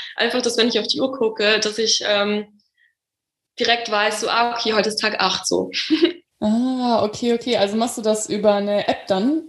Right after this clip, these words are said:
Speaker 2: die dann mit der Uhr verbunden ist, oder wie?
Speaker 1: Nö, das mach ich, also manuell einmal im Monat, dass ich's halt,
Speaker 2: Ah,
Speaker 1: ähm,
Speaker 2: okay,
Speaker 1: wenn ich
Speaker 2: okay.
Speaker 1: meine, <laughs> total oldschool. <laughs> Aber genau, einmal im Monat drehe ich mein Rädchen dann zurück wieder auf eins und dann geht's wieder los.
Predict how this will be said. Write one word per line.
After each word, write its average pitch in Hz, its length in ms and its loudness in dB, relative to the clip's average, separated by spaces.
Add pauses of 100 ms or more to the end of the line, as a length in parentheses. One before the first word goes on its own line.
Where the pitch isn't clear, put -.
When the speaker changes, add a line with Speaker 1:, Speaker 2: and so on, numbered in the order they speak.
Speaker 2:
die 202 100 -4
dann 202 200 2
mit 196 100 -2
der 196 100 2
Uhr 202 140 2
verbunden 208 400 -2
ist, 254 180 0
oder 196 200 2
wie? 185 340 -6
Speaker 1:
Nö, 262 400 0
das 254 140 -2
mach 247 180 2
ich, - 320 -2
also 240 260 2
manuell 240 600 0
einmal 233 320 0
im 233 80 -2
Monat, 247 260 2
dass 233 120 -6
ich's 233 180 -4
halt, 220 220 0
Speaker 2:
Ah, 214 240 2
Speaker 1:
ähm, 214 80 -2
Speaker 2:
okay, 214 80 -6
Speaker 1:
wenn 226 100 2
ich 226 160 -2
Speaker 2:
okay. 214 220 2 (300)
Speaker 1:
meine, 247 260 2
<laughs> - 0 -
total 233 460 2
oldschool. 240 480 0
<laughs> 370 1200 0
Aber 233 320 0
genau, 233 260 0
einmal 233 280 0
im 226 80 -4
Monat 240 280 0
drehe 240 160 2
ich 226 140 -4
mein 220 120 -4
Rädchen 262 360 2
dann 240 180 2
zurück 247 320 0
wieder 226 200 2
auf 220 100 -8
eins 285 420 0
und 233 140 -4
dann 220 160 2
geht's 220 220 -2
wieder 214 140 0
los. 208 320 -4